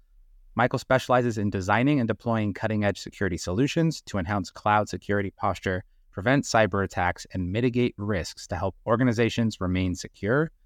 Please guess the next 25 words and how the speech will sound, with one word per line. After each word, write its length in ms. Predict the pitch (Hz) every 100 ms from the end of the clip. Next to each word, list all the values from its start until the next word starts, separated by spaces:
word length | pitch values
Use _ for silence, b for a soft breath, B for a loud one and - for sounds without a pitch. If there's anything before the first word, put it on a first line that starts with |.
| _
throughout 280 | 110 95 101
their 100 | 104
digital 380 | 85 95 117 110
transformation. 880 | - 101 92 - 82 76 - - - - _ _ - _
He's 180 | - 117
also 240 | 113 117
a 60 | 113
security 540 | - - - 151 151
evangelist 560 | 131 120 120 113 117 -
and 160 | 104 85
author, 420 | 92 - 78 87
with 100 | -
his 160 | - 95
most 440 | 95 120 147 - -
recent 440 | 110 123 123 104
feature 380 | - 101 - 95
being 380 | 95 87 85 87 - _
Collaborative 580 | - 107 104 120 131 127
Security 560 | - - - 127 139 165
to 120 | -
Defend 440 | 95 90 107 113 104
the 80 |
Modern 440 | 90 90 98 101 95
Threat 300 | 92 87 87
Landscape. 560 | 98 82 71 - - -